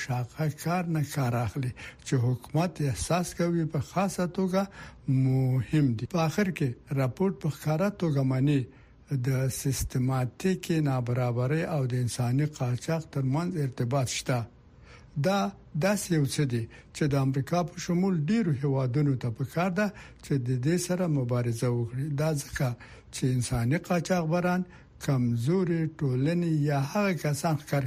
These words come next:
کوي چې احتمال نه لري د سرغړونو راپورټ ورکړي، یا هغه کسان چې ډیر کم احتمال شته چې باور پرې وشي چې دوی راپورټ ورکړي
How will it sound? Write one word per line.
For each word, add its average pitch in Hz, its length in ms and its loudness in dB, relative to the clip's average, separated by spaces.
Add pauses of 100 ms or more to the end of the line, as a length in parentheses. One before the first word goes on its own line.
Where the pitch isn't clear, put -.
کوي 160 280 2 (380)
چې - 160 -12
احتمال 135 500 2 (100)
نه 180 120 2
لري 165 260 0 (120)
د - 20 0 (140)
سرغړونو 131 760 0 (280)
راپورټ 135 420 0 (140)
ورکړي، 123 380 -2 (540)
یا 170 100 4 (140)
هغه 196 240 2 (100)
کسان 143 420 0
چې - 80 -2 (160)
ډیر 170 160 2 (140)
کم 165 160 2 (200)
احتمال 139 480 0 (180)
شته 170 160 0 (380)
چې - 100 0 (160)
باور 131 320 2 (100)
پرې 143 180 0 (120)
وشي 123 300 0 (420)
چې 170 160 2 (580)
دوی 165 180 4 (280)
راپورټ 143 380 0 (120)
ورکړي 131 360 -2